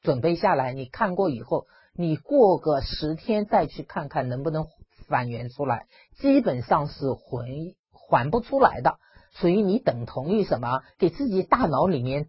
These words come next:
多做了一个什么？没有必要的这些储备啊，所以我是不赞成这一项的。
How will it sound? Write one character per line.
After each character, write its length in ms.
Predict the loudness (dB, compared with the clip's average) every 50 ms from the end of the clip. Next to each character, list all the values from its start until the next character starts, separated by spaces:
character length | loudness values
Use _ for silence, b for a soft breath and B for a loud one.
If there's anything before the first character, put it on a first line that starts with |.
| _
多 200 | 2 4 4 4
做 280 | 4 4 4 6 6 6
了 80 | 4 2
一 160 | 0 -2 -2
个 160 | -2 -2 -2
什 140 | -2 -4 -6
么？ 260 | -4 -4 -6 -6 -8 b b b b b b -4
没 220 | 0 2 2 4
有 240 | 6 6 6 6 4
必 260 | 0 -4 -4 -2 2
要 220 | 4 4 4 4 2
的 120 | 0 -4
这 140 | -4 -6 -6
些 160 | -6 -6 -8
储 240 | -8 -10 -16 -16 -12 _
备 200 | 0 0 0 0 _ _ _ _ _ _
啊， 220 | -6 -4 -2 -2 -4
所 180 | -2 -2 0
以 180 | 0 2 2 0
我 220 | 0 0 -4 -6
是 140 | -6 -6 -8
不 160 | -6 -4 0
赞 180 | 2 2 2 2
成 240 | -2 -4 -8 -8 -6
这 120 | -6 -6
一 160 | -6 -6 -8
项 220 | -8 -6 -6 -6 -6
的。 140 | -10 -12